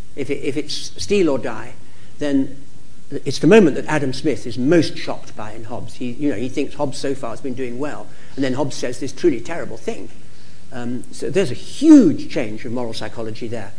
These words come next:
I'm not le-, operating at the level of that moral psychology. I agree entirely with what you say. Of course,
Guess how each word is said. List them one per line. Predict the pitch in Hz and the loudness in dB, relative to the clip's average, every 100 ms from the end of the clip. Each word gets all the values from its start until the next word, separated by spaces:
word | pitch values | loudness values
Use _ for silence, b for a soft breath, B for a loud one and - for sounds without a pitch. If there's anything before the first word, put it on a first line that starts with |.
| B B | B B
I'm | 143 190 247 | -2 2 4
not | 269 - | 4 2
le-, | 196 - | -2 0
operating | 202 202 175 170 165 | 0 2 2 4 2
at | 165 | 2
the | 160 | 2
level | 170 147 110 | 2 2 0
of | 110 | -2
that | 127 - | -4 -2
moral | 120 107 | -2 -4
psychology. | 107 107 107 110 107 - B B B | -4 -4 -4 -4 -4 -4 B B B
I | 135 | -2
agree | 143 170 214 180 | 0 2 2 2
entirely | 156 - 220 190 131 | -2 0 0 2 0
with | 117 131 | 0 -2
what | 117 - | -2 -2
you | 123 | -2
say. | - 107 - B B B - | -2 -4 -4 B B B -4
Of | 131 | 2
course, | 202 214 - - | 6 6 4 -2